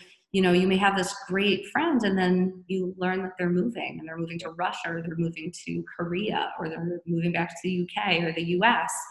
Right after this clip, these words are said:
It's just, um, a treadmill of people. And, you know, I have friends now all over the world, which is amazing, but it's really hard to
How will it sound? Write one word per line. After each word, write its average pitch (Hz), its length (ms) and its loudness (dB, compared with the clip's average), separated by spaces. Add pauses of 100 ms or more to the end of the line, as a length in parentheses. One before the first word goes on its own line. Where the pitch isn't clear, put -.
(380)
It's 196 300 0
just, 214 320 0 (420)
um, 170 680 4
a 180 80 0 (120)
treadmill 175 840 2
of 165 80 -6 (100)
people. 170 480 -4 (180)
And, 175 420 4 (260)
you 190 120 2
know, 175 140 4
I 185 180 6
have 226 160 4
friends 226 220 4
now 180 240 4
all 185 180 4
over 180 120 0
the 170 80 -2
world, 208 300 0
which 175 160 -4
is 170 140 -2
amazing, 180 540 4
but 185 140 2 (380)
it's 208 220 -4
really 196 220 2
hard 180 200 6
to - 60 -4